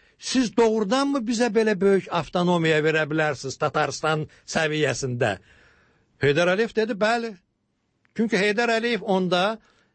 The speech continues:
neçə yüz min azərbaycanlının öz evlərindən qovulduğu dövrdə bunu deyirdi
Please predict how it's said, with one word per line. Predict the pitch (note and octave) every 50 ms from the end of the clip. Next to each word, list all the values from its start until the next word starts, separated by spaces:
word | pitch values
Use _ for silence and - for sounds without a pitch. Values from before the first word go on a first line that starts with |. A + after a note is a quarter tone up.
| _ _ _ _ _ _ _ _ _ _ _ _ -
neçə | C#3+ E3 G#3 F#3+ - B3+ C4 B3+
yüz | A#3+ A3 F3 C#3+
min | E3 G3 G3+ G3
azərbaycanlının | F#3+ - F3 F3 D#3+ C#3+ F3+ E3 E3 F3+ F3 D#3+ D3+ E3+ E3+ E3 E3 F3 F#3 G3 A#3 B3+ A#3 - _ _
öz | - A3+ B3 G3+ -
evlərindən | - F#3+ F3+ E3+ F3 F3 E3+ F3 F3 F3+ F#3 G#3 G#3 G3+ D#3+ - _ _ _ -
qovulduğu | F#3 F#3+ F3+ F3 F3+ F3 D#3+ D3+ F3 F3 A#3 B3 C4 A#3 - _ _ _ _ -
dövrdə | G3 G3 F#3 F#3 F3+ F3+ A3+ G#3
bunu | G#3 A3 A3+ A3+ F#3+
deyirdi | A3+ A3 A3 A3 G#3+ G3 A#3 A#3 A#3+